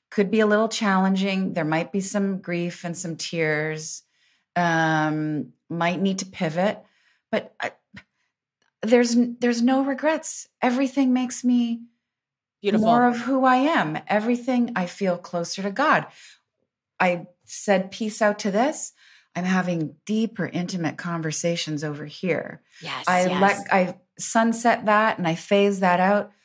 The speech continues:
Speaker 1: Oh, my writing is more fluid. I sold my house. I gave up my car. I let go of, this is for real. I let go of most of my wardrobe and all my things.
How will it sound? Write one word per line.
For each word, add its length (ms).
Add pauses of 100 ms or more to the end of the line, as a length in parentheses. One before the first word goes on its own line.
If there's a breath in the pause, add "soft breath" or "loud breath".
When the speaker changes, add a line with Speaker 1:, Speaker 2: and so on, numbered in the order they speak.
(280 soft breath)
Speaker 1:
Oh, 280
my 220
writing 600
is 160
more 220
fluid. 680 (420 soft breath)
I 540
sold 500
my 180
house. 500
I 100
gave 360
up 140
my 200
car. 420
I 100
let 260
go 100
of, 220
this 180
is 140
for 180
real. 260 (300 loud breath)
I 80
let 200
go 160
of 240
most 420
of 120
my 440 (360)
wardrobe 600
and 300 (200)
all 140
my 180
things. 580